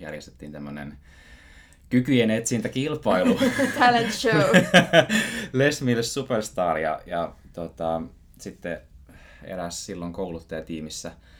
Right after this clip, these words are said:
Speaker 1: ollut kouluttaja ilmoitti mut sinne ja, ja sitten päätin osallistua ja,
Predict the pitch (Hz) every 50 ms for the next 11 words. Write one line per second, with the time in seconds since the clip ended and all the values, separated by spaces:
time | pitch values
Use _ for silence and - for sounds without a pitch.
0 | - - - - - - - 92 90 85 85 - - - 95 90 85 82 82 -
1 | _ - 80 80 82 87 87 80 78 73 - - 73 73 - - - - 123 120
2 | 117 110 101 101 98 92 90 - - - 90 87 92 - - - - 82 82 80
3 | 80 - - - - 71 69 69 69 - - - 78 73 69 69 69 69 67 67